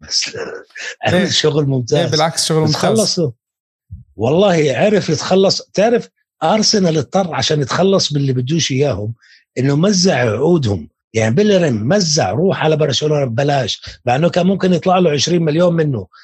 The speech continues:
Speaker 1: زي ما عمل مع أوباميانغ، راح برشلونة باعه بفلوس، هو قال له: "روح بديش إياك ببلاش".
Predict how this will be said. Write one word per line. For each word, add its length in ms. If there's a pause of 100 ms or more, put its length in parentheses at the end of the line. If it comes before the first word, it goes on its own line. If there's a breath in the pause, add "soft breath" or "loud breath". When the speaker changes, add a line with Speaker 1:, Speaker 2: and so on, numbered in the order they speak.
(120)
Speaker 1:
زي 180
ما 100
عمل 220
مع 140
أوباميانغ، 560
راح 340
برشلونة 560
باعه 220
بفلوس، 580 (280 soft breath)
هو 180
قال 260
له: 120
"روح 200
بديش 340
إياك 320
ببلاش". 540